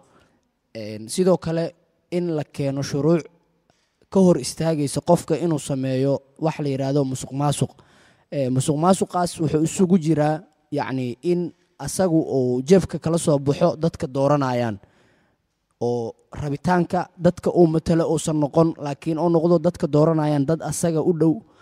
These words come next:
ama uu isdhihi karo way ku soo celinayaan, inuu asaga jeebka kala soo baxo. Shuruuc diideyso in meeshaas, ee, la keeno.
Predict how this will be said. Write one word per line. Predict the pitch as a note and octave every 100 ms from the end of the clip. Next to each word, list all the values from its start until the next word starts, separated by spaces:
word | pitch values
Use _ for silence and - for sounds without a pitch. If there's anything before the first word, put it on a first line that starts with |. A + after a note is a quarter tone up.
| _ _
ama | C3 D3
uu | D3 D3+
isdhihi | - F#3+ F#3+
karo | E3 D#3+ D#3+
way | D3
ku | -
soo | - D#3+ E3 -
celinayaan, | D#3 E3 C#3+ A#2+ A2 G2+ _ _ _ -
inuu | E3+ D#3+
asaga | F3 D#3
jeebka | D3 D3 C#3+
kala | C#3 C#3+
soo | C#3+ A#2
baxo. | A2+ B2+
Shuruuc | D3+ F3 D#3+
diideyso | D3+ E3 D3 - A2+
in | D3+
meeshaas, | D3 D3+ C3+ - - _ _ _
ee, | A#2 A#2 A#2 - _ -
la | B2+
keeno. | - B2+ C3 E3